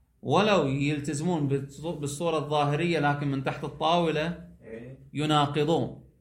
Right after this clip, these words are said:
Speaker 1: بل أساس الأمر ما وقعوا الاتفاق حتى يلتزمون.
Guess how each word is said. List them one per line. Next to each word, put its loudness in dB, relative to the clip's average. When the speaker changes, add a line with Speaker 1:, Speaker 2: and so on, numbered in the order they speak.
Speaker 1:
بل 0
أساس 4
الأمر 2
ما 2
وقعوا 2
الاتفاق -2
حتى -4
يلتزمون. -2